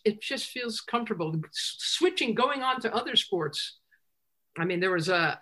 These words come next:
a level of comfort I had to earn big time, you know, just so I felt like I belonged for those kind of things. But I, I don't know. I just, I, I know you, you both know I come from a long line of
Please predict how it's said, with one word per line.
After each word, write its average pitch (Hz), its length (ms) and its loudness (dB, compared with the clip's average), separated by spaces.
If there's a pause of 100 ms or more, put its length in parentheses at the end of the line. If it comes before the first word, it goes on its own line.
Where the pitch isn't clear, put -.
a - 60 4
level 175 340 4
of 151 140 0
comfort 165 320 -2
I 156 100 2
had 156 300 0
to 151 300 0
earn 151 400 -2 (200)
big 165 220 -6
time, 147 320 -6 (500)
you 160 100 -4
know, 160 280 -2 (120)
just 175 200 -2
so 185 100 0
I 160 80 2
felt 175 200 -4
like 151 160 2
I 151 80 2
belonged 147 500 0 (160)
for 170 100 -2
those 175 300 0
kind 151 260 -4
of 143 60 -12
things. 147 380 -10 (400)
But 208 120 2
I, 262 120 0 (120)
I 254 160 -2
don't 311 160 -8
know. 330 280 -8 (140)
I 190 140 0
just, 226 360 -8 (800)
I, 208 180 6
I 208 160 8
know 226 160 6
you, 220 280 4
you 208 140 2
both 214 280 4
know 226 160 6
I 180 120 6
come 233 260 2
from 220 200 4
a 196 40 4
long 196 320 2
line 190 300 2
of 156 180 -4